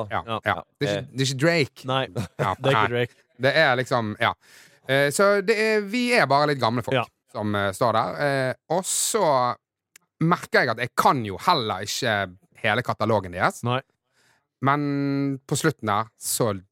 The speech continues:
Speaker 2: løfter stemningen seg, liksom, og da er det Kids on High Street,
Speaker 3: Ja.
Speaker 2: og så avslutter de selvfølgelig med, eh, Majesty.
Speaker 3: Ja.
Speaker 2: Det er en eller annen gamling som har sett, eh, vært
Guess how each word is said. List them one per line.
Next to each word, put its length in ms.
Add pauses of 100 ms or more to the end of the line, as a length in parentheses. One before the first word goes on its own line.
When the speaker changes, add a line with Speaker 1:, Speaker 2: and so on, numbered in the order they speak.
(100)
Speaker 2:
løfter 340
stemningen 420
seg, 120
liksom, 260
og 140
da 140
er 140
det 360 (100)
Kids 240
on 160
High 160
Street, 400
Speaker 3:
Ja. 200 (140)
Speaker 2:
og 60
så 220
avslutter 540
de 60
selvfølgelig 440
med, 200 (360)
eh, 420
Majesty. 540 (220)
Speaker 3:
Ja. 160 (1080)
Speaker 2:
Det 160
er 600 (360)
en 100
eller 140
annen 340
gamling 400
som 240
har 120
sett, 200 (160)
eh, 680 (140)
vært 160